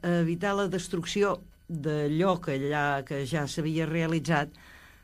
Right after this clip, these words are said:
la porta fou coberta per un porxo d'arc rebaixat de mamposteria, que oferia, com és de suposar, una silueta de molt mal gust. Les obres de la Porta dels Apòstols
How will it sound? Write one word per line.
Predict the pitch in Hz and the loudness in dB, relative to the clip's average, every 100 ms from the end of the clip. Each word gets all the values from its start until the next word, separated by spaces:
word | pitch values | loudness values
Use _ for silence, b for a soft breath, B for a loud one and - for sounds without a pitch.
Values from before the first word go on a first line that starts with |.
| B 147 | B 2
la | 165 | 2
porta | 170 226 196 208 220 | 4 4 4 2 0
fou | - - 208 202 | 0 2 4 4
coberta | 196 196 202 190 180 190 202 - - - | 0 2 2 2 0 0 0 -2 -10 -2
per | 175 180 | 2 4
un | 175 170 | 2 0
porxo | 180 170 165 170 170 165 - - - - | 0 2 2 0 -4 -4 -6 -16 -20 -18
d'arc | - 147 143 143 143 180 165 135 120 | -16 -14 -14 -12 -2 2 2 0 -6
rebaixat | 147 156 151 156 160 156 | -4 -4 -4 -4 -4 -4
de | 160 | -2
mamposteria, | 151 139 127 156 - - 147 175 175 135 123 B B B B B | -2 -2 -4 -8 -8 -4 -2 0 -2 -4 -10 B B B B B
que | - 156 - | -8 -8 -8
oferia, | - 117 147 143 147 147 170 165 B | -12 -10 -8 -4 -4 -4 -6 -8 B
com | - 127 131 | -14 -10 -8
és | 131 | -8
de | 131 | -10
suposar, | - - 147 147 147 - | -12 -8 -6 -4 -4 -6
una | 143 131 | -8 -8
silueta | - 143 143 139 - 151 | -8 -8 -8 -8 -10 -10
de | 151 | -10
molt | 139 127 123 | -8 -8 -6
mal | 123 113 | -6 -6
gust. | 117 101 - - B B B B B B B B B B - | -8 -12 -14 -20 B B B B B B B B B B -4
Les | 190 190 190 190 196 | 2 4 4 2 4
obres | 254 247 170 | 6 6 4
de | 175 | 2
la | 165 | 2
Porta | 120 196 196 202 | 2 0 0 -2
dels | 185 190 165 | -2 -2 -2
Apòstols | 190 170 196 175 - 165 190 - | -2 0 0 0 -2 -2 -2 -6